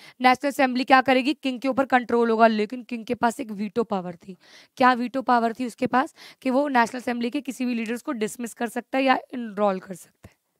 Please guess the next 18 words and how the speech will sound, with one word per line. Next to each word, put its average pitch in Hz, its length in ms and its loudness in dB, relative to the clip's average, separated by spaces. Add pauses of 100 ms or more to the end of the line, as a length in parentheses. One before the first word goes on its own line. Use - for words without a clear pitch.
(720)
तो 202 40 -18
जहां 208 240 -2
उसको 262 160 -6
लगेगा 233 260 2
कि 240 100 -4
ये 247 180 2
ज्यादा 214 280 2
ही 240 80 2
मेरे 226 200 -2
पे 233 200 4
रोक 220 240 -2
लगा 214 200 0
रहा 233 80 2
है, 240 40 2
वो 233 60 -4
उसको 226 200 -6
हटा 202 220 -4
देगा। 170 240 -14